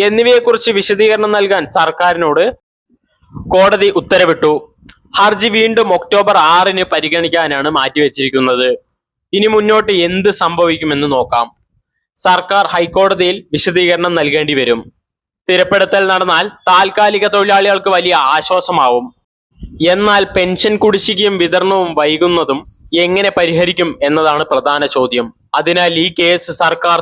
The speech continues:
തൊഴിലാളി സംഘടനകൾ, പെൻഷൻ ഗുണഭോക്താക്കൾ എല്ലാവർക്കും പ്രാധാന്യമുള്ളതാണ്. തൊഴിലാളികളുടെ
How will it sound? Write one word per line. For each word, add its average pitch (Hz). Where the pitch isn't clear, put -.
തൊഴിലാളി 170
സംഘടനകൾ, 160
പെൻഷൻ 165
ഗുണഭോക്താക്കൾ 165
എല്ലാവർക്കും 143
പ്രാധാന്യമുള്ളതാണ്. 156
തൊഴിലാളികളുടെ 220